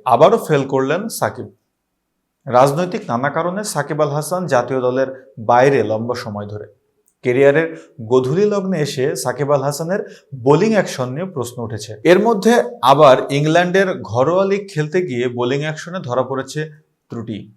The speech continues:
ফলে সব ধরনের ক্রিকেটে বোলিং নিষেধাজ্ঞা পেয়েছেন সাকিব। দুঃসংবাদ হলো, বৈধতা ফিরে পেতে সাকিব বোলিং অ্যাকশনের পরীক্ষা দিয়েও পাশ করতে পারেননি। জানা গেছে, বার্মিংহামে বোলিং অ্যাকশনের পরীক্ষায়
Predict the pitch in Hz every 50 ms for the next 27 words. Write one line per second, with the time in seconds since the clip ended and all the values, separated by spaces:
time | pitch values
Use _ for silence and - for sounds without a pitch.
0 | _ _ _ _ _ _ - - 147 156 175 - - - 170 175 170 165 185 196
1 | 214 208 214 226 226 233 - 220 226 - 233 - 131 117 127 - - - _ _
2 | - 117 113 127 135 147 185 196 190 175 156 - 156 131 139 131 117 131 127 127
3 | 131 127 127 127 - 196 220 262 - - 113 104 110 85 - - _ _ _ _
4 | _ _ _ _ _ _ _ _ - 117 113 143 175 - - 247 233 226 226 240
5 | 226 208 214 254 226 175 185 185 - - - - - 135 123 120 131 143 156 170
6 | - 190 202 208 226 220 214 233 214 220 214 214 226 214 262 247 240 - 185 160
7 | - - 165 156 151 - - - _ _ - 117 117 131 143 165 190 202 214 208
8 | 208 - 220 208 214 208 208 - 160 165 180 180 180 - 214 196 208 208 170 143
9 | 143 139 139 - - - _ _ - - 165 175 - - - 139 - - 117 104
10 | 107 107 107 104 98 104 107 - _ _ _ - - 123 143 156 165 190 196 214
11 | 208 208 - 240 175 135 117 131 131 135 151 170 185 214 233 226 190 196 214 220
12 | 233 226 180 143 147 156 165 190 190 208 214 208 - - 214 226 208 208 208 202
13 | 202 208 202 - 151 120 110 104 - -